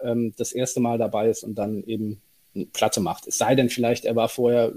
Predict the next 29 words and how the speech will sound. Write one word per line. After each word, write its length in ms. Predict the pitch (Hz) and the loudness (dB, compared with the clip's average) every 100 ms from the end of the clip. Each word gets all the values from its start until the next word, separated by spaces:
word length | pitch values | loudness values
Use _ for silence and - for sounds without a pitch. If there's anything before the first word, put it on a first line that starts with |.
| - | -2
jahrelang 520 | 123 127 127 123 117 | 0 2 2 0 -2
Triple 480 | - 127 131 101 117 | -4 2 4 6 4
A 60 | |
Umpire, 300 | 120 113 113 | 2 0 0
davon 240 | 110 - 107 | 0 -2 -8
gibt's 180 | 113 - | -2 0
ja 80 | |
auch 240 | - 98 - | 2 0 -2
genug, 380 | 95 107 - 98 | -2 -2 -4 -6
ne? 200 | 120 147 _ - - - - _ - | -6 -6 _ -20 -20 -20 -20 _ -2
Die 120 | 120 | 2
dann, 340 | 117 117 120 120 | 4 6 4 4
äh, 280 | 117 117 | 2 2
deren 200 | 120 117 | 2 0
Vertrag 380 | 110 117 - 120 | 2 0 2 2
dann 120 | 113 | 2
nicht 160 | 120 - | 0 2
verlängert 440 | 127 123 123 120 | 2 4 2 0
wurde 200 | 117 120 | 2 2
und 120 | 117 110 | 2 0
die 140 | 117 | 0
in 100 | 113 | 0
ihrem 180 | 113 113 | 0 0
jeweiligen 580 | 104 113 107 107 107 101 | 2 4 2 0 -4 0
Heimatland, 560 | 120 120 113 110 107 107 | 4 4 2 -2 -2 -4
Venezuela, 600 | 110 107 117 110 110 104 | -4 -2 0 2 2 2
wie 100 | 107 | 2
auch 140 | 107 | 2
immer, 280 | - 107 104 | 0 0 -2